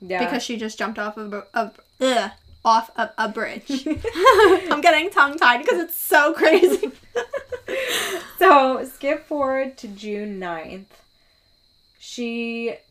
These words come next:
Speaker 2: Oh, I have a June sixth.
Speaker 1: Oh, boy.
Speaker 2: Well,
Speaker 1: There
Speaker 2: let me
Speaker 1: was a
Speaker 2: see if
Speaker 1: lot
Speaker 2: I
Speaker 1: of
Speaker 2: have
Speaker 1: varying
Speaker 2: some
Speaker 1: dates.
Speaker 2: Yeah. There was.
Speaker 1: But we'll just say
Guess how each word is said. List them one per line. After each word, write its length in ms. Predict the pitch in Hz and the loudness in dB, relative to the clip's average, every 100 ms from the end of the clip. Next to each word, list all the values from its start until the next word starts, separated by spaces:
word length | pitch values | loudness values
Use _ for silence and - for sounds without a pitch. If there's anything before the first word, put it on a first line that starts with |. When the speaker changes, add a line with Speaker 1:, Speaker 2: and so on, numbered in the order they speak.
| - | -16
Speaker 2:
Oh, 140 | 233 | -14
I 100 | 220 | -12
have 220 | 226 262 | -12 -12
a 60 | 240 | -14
June 360 | 208 208 202 202 | -12 -12 -10 -12
sixth. 680 | - - - 214 _ - - _ _ - | -14 -14 -14 -16 _ -20 -20 _ _ -20
Speaker 1:
Oh, 160 | 185 180 | -20 -20
boy. 300 | 156 151 147 - _ _ 262 | -20 -20 -20 -20 _ _ -8
Speaker 2:
Well, 260 | 226 220 - | -4 -4 -2
Speaker 1:
There 120 | 254 294 | 2 4
Speaker 2:
let 40 | |
me 40 | |
Speaker 1:
was 60 | 453 | 4
a 60 | 523 | 2
Speaker 2:
see 40 | |
if 40 | 277 | 4
Speaker 1:
lot 80 | 233 | 4
Speaker 2:
I 40 | |
Speaker 1:
of 60 | 247 | 4
Speaker 2:
have 160 | 226 226 | 4 4
Speaker 1:
varying 160 | 220 | 2
Speaker 2:
some 120 | 214 208 | -2 -6
Speaker 1:
dates. 680 | 190 180 175 - - - - - | -6 -8 -10 -14 -20 -20 -18 -8
Speaker 2:
Yeah. 580 | 254 233 226 226 233 247 _ _ _ _ _ _ _ _ _ _ _ - | -2 2 2 2 -2 -10 _ _ _ _ _ _ _ _ _ _ _ -4
There 200 | 262 240 | -2 0
was. 540 | 208 202 214 220 233 | 0 0 -2 -8 -6
Speaker 1:
But 120 | 285 | -2
we'll 140 | 262 311 | 0 0
just 180 | 320 - | -2 -4
say 500 | 254 233 226 220 - | 0 2 2 0 -6